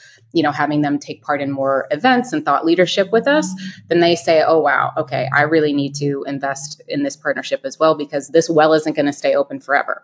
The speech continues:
right? So I would say, I think building that foundation has been really beneficial to so many partners throughout my career. And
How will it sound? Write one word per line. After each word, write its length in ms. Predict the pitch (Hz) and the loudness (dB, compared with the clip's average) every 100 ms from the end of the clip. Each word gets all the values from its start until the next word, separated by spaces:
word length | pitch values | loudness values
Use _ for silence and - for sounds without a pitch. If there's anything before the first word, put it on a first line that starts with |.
| - | -4
right? 260 | - 147 - - - _ | 0 0 -2 -16 -20 _
So 280 | - 180 170 | 0 4 6
I 140 | 151 | 6
would 180 | 185 185 | 4 4
say, 260 | 185 170 - | 4 4 4
I 100 | 156 | 2
think 400 | - 170 - _ _ - | 0 0 -2 _ _ -6
building 340 | 151 180 185 175 | 2 4 6 4
that 180 | 147 - | 2 -2
foundation 500 | 151 151 151 151 151 | -2 0 -2 -2 -6
has 180 | 151 | -6
been 360 | - 147 147 147 _ _ _ - | -6 -6 -6 -8 _ _ _ 2
really 240 | 180 170 | 4 4
beneficial 800 | 165 151 147 156 151 147 147 139 _ _ _ - | 2 -2 -2 -4 -2 0 -2 -4 _ _ _ -10
to 140 | 170 | -6
so 200 | - 165 | 0 2
many 200 | 165 156 | 4 2
partners 500 | 151 147 135 139 131 | 0 -2 0 -4 -6
throughout 340 | - 151 143 139 | -2 2 2 0
my 120 | 135 | -4
career. 440 | - 147 143 139 | -4 -2 0 0
And 200 | 135 135 | 0 -4